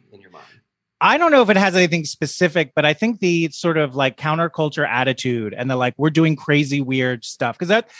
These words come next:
Speaker 2: that would happen a lot at U C B, which was sometimes really exciting and fun. And sometimes it was just, uh, like, okay, of people like, "We're just doing something crazy, something you've never seen before, something really out there." And so just sort of pushing that as opposed to, like,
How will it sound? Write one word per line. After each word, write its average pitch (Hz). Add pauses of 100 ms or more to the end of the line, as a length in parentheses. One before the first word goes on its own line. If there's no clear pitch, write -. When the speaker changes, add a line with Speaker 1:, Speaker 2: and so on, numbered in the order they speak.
(160)
Speaker 2:
that 233
would 294
happen 214
a 175
lot 160
at 165
U 143
C 151
B, 135
which 135
was 139
sometimes 196
really 156
exciting 135
and 131
fun. 147
And 135
sometimes 135
it 127
was 117
just, 123
uh, 113
like, 107
okay, 135 (240)
of 147
people 180
like, 156
"We're 185
just 226
doing 240
something 175
crazy, 143
something 147
you've 139
never 170
seen 170
before, 147 (260)
something 165
really 160
out 147
there." 120
And 135
so 151
just 135
sort 147
of 139
pushing 165
that 135 (440)
as 156
opposed 151
to, 151
like, 135